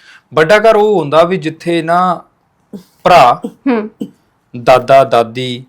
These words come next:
Speaker 2: ਹੂੰ।
Speaker 1: ਮਾਂ ਪਿਓ, ਹਨਾ, ਭਾਬੀ ਜਾਂ ਕੋਈ ਵੀ ਰਿਸ਼ਤਾ ਏਦਾਂ ਦਾ, ਭੈਣਾਂ
Speaker 2: ਹੂੰ।
Speaker 1: ਇਕੱਠੇ ਰਹਿਣ ਹੁਣ। ਇਹ ਨਹੀਂ ਹੈ ਵੀ ਮਤਲਬ ਵਿਆਹ ਤੋਂ ਬਾਅਦ ਤੋਂ ਨਾ ਜਾਣੇ, ਪਰ ਵਿਆਹ ਤੋਂ ਪਹਿਲਾਂ
Speaker 2: ਹੂੰ।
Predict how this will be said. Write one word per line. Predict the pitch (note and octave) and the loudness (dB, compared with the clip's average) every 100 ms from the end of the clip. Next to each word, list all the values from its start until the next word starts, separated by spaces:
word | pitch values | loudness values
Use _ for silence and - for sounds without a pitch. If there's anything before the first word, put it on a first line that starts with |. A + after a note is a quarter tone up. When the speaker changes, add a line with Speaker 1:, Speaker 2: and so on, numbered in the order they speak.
| C#3 | -16
Speaker 2:
ਹੂੰ। | A2+ | -14
Speaker 1:
ਮਾਂ | A#2+ B2 B2 | -4 -2 -2
ਪਿਓ, | A#2+ B2+ B2 A#2+ A#2+ _ _ _ _ - | -6 -6 -6 -8 -12 _ _ _ _ -8
ਹਨਾ, | C#3+ E3 D#3+ _ - | -4 -4 -4 _ 0
ਭਾਬੀ | D3+ A#2+ C3+ C#3 | 0 0 -6 -6
ਜਾਂ | C3+ D#3 | 0 -2
ਕੋਈ | D3+ E3+ F#3+ | 0 -2 -2
ਵੀ | F#3+ F3+ | -2 -4
ਰਿਸ਼ਤਾ | D3 - C#3+ A#2+ | -4 -4 -2 0
ਏਦਾਂ | - B2+ C3 | -2 -4 -4
ਦਾ, | B2 A#2 _ _ | -2 -6 _ _
ਭੈਣਾਂ | D#3+ D3+ C3 C3 C3 | -2 0 0 -2 -4
Speaker 2:
ਹੂੰ। | _ _ - C4 | _ _ -20 -18
Speaker 1:
ਇਕੱਠੇ | - _ _ - - F#3 | -18 _ _ -4 0 2
ਰਹਿਣ | E3 A#2+ | 2 0
ਹੁਣ। | B2+ G#2+ - _ _ _ _ - | -4 -14 -20 _ _ _ _ -4
ਇਹ | D3+ | -2
ਨਹੀਂ | F3+ | 0
ਹੈ | G#3 | 0
ਵੀ | G#3+ - - | -2 -6 -6
ਮਤਲਬ | D#3+ E3 C#3 | -2 -2 -2
ਵਿਆਹ | B2+ C#3 | 0 0
ਤੋਂ | F3+ | 0
ਬਾਅਦ | D3 D3 | -2 -2
ਤੋਂ | F3 | -4
ਨਾ | E3+ | -4
ਜਾਣੇ, | C#3+ C#3 F#3 | -4 -6 -4
ਪਰ | G3 | -4
ਵਿਆਹ | D3 D3 | -2 -2
ਤੋਂ | F3 | -2
ਪਹਿਲਾਂ | F3 D#3 G3 G3+ A3+ | -6 -4 -4 -4 -4
Speaker 2:
ਹੂੰ। | A#3+ A3 | -6 -8